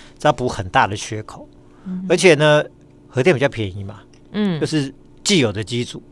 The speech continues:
Speaker 1: 那折旧费用早就已经摊提完了，每一度电可能就一块多而已。但是你用这种再生能源，每一度电可能四五块钱。哦，那台电如果跟民营电厂一买，可能也买这种，这样的价格的话，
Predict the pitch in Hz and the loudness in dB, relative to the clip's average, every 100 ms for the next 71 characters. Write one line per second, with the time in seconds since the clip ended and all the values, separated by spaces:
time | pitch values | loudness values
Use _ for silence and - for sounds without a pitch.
0 | - - - - - 151 190 196 196 147 | -20 -20 -20 -12 -4 0 2 2 0 0
1 | 104 151 120 139 143 151 147 117 110 - | -4 -6 -6 -8 -6 -6 -4 -6 -6 -8
2 | 170 214 - - 123 156 208 190 175 120 | -10 -16 -18 -6 -4 0 2 4 2 0
3 | 127 139 - 139 127 127 120 104 107 104 | -4 -6 -4 -4 -2 -2 -2 -4 -8 -12
4 | - - - - - _ 208 208 220 156 | -20 -20 -20 -20 -20 _ 6 6 4 4
5 | 202 196 165 190 175 180 165 143 139 127 | 4 6 6 6 4 4 2 0 0 0
6 | 165 156 151 110 123 - 156 104 - 104 | 0 0 0 -2 -4 -4 -4 -4 -4 -6
7 | - 95 - - - 113 139 151 143 - | -8 -16 -18 -20 -10 -4 2 4 4 -2
8 | - - - - 147 156 202 165 160 147 | -14 -20 -10 2 2 6 6 6 4 2
9 | 156 156 135 135 156 - - 156 131 92 | 2 0 -2 -2 -2 -2 -4 -2 0 -2
10 | - - - - - 123 151 160 110 139 | -6 -16 -20 -10 -4 0 2 2 2 0
11 | 123 - 156 123 113 135 113 120 110 107 | -2 0 0 0 0 0 0 -4 -8 -4
12 | 107 | -4